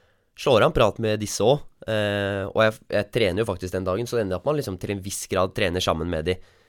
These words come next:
selv om man da ikke filmer og sånn nå. Ehm, og så naturligvis, det har jo alle sett av de videoene hvor jeg da trener med fremmede, og det blir en video ut av det. Det er jo kjempehyggelig. Og det er mange av de jeg har sett igjen etterpå også. Og da er det en,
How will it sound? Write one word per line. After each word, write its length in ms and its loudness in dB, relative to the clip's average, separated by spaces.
selv 160 2
om 100 2
man 80 2
da 80 2
ikke 100 -10
filmer 380 -4
og 80 -6
sånn 240 -4
nå. 160 -2
Ehm, 680 -6
og 140 2
så 100 -4
naturligvis, 720 -4
det 200 0
har 120 2
jo 60 2
alle 160 -2
sett 160 -4
av 80 -2
de 80 -2
videoene 420 -6
hvor 220 -6
jeg 420 -10
da 120 0
trener 260 0
med 100 -4
fremmede, 220 -2
og 60 -6
det 180 -4
blir 160 -4
en 80 -4
video 180 -8
ut 100 -10
av 120 0
det. 80 0
Det 80 -6
er 100 -10
jo 140 -16
kjempehyggelig. 760 -10
Og 80 -4
det 60 2
er 20 4
mange 160 2
av 80 0
de 60 4
jeg 80 4
har 20 0
sett 240 -6
igjen 320 0
etterpå 460 -8
også. 180 -2
Og 80 -8
da 80 6
er 40 -2
det 120 2
en, 340 -6